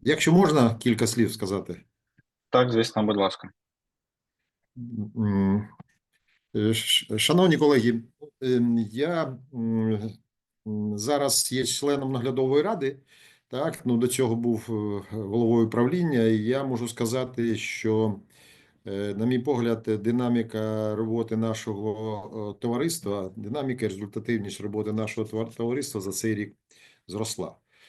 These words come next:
Speaker 1: Так, дійсно, я підтримую те, що сказав, е, Дмитро Ігорович, е, стосовно, ну, більшої активності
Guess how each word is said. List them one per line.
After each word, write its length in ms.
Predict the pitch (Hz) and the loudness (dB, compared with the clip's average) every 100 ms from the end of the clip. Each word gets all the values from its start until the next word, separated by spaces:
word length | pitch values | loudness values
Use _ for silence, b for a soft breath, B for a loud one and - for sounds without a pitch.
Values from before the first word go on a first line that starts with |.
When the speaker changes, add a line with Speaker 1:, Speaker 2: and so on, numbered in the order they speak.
| b | b
Speaker 1:
Так, 240 | - 135 127 | -6 -6 -6
дійсно, 440 | 110 120 170 - 135 | -8 -4 -4 -2 0
я 140 | 143 | 0
підтримую 520 | 139 127 143 139 135 | -2 -2 0 2 0
те, 140 | 123 127 | -2 -4
що 200 | - 123 | -4 -10
сказав, 480 | - 120 120 120 113 | -6 -2 0 -2 -4
е, 280 | 123 117 117 | -2 0 0
Дмитро 520 | 110 113 113 117 113 110 202 | 0 -4 -2 -2 -2 -6 -8
Ігорович, 640 | 117 107 107 101 - - | -4 -2 -2 -4 -6 -10
е, 200 | 113 104 | -8 -8
стосовно, 960 | - - 107 - 127 120 120 120 110 B B B B B - | -10 -12 -12 -2 0 2 2 2 0 B B B B B -6
ну, 140 | 123 | -4
більшої 540 | 101 127 117 - 120 | -2 -4 -4 -6 -6
активності 960 | 117 117 131 127 120 110 - 113 113 113 | -6 -4 0 2 2 0 0 2 4 4